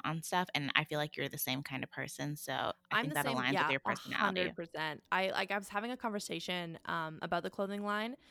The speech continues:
Speaker 2: with someone, and they're like, "Oh, you're gonna hold all of the inventory in your house?" Which is a lot, it's, like, six hundred plus units of inventory,
Speaker 1: Yeah.
Speaker 2: and I was like, "Yeah,"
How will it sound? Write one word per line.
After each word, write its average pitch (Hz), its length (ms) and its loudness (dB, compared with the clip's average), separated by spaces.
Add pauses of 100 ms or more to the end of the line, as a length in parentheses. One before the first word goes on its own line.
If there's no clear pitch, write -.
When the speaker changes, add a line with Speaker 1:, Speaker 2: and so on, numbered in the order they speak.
(200)
Speaker 2:
with 208 160 -4
someone, 226 260 2
and 220 80 0
they're 196 100 2
like, 190 240 0
"Oh, 202 340 2
you're 190 140 -2
gonna 240 140 2
hold 294 320 0
all 175 180 2
of 190 100 -2
the 180 140 0
inventory 196 520 2
in 180 60 -2
your 165 100 -4
house?" 175 320 0
Which 220 100 -4
is 226 100 -2
a 220 60 0
lot, 165 240 2
it's, 156 120 -4
like, 185 120 -2
six - 240 -4
hundred 175 300 -4
plus 165 300 -4
units 160 320 -6
of 160 80 -6
inventory, 160 680 -4 (500)
Speaker 1:
Yeah. 165 240 6
Speaker 2:
and 175 500 2
I 175 120 4
was 185 160 0
like, 180 220 -2 (260)
"Yeah," 226 580 2